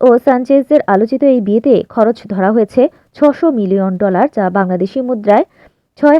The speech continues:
হাজার কোটি টাকারও উপর। এমন নানা জল্পনা এখন বিভিন্ন গণমাধ্যমে ঠাঁই পেয়েছে।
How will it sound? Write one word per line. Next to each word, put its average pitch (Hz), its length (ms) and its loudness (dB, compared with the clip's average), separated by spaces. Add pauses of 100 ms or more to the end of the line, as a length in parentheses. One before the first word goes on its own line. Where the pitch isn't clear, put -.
হাজার 262 260 0
কোটি 208 240 -6
টাকারও 208 360 -2 (120)
উপর। 170 220 -6 (720)
এমন 277 300 2
নানা 302 280 0
জল্পনা 233 540 2 (120)
এখন 226 340 -2
বিভিন্ন 247 440 -2
গণমাধ্যমে 202 720 -4
ঠাঁই 190 260 -2
পেয়েছে। 185 380 -2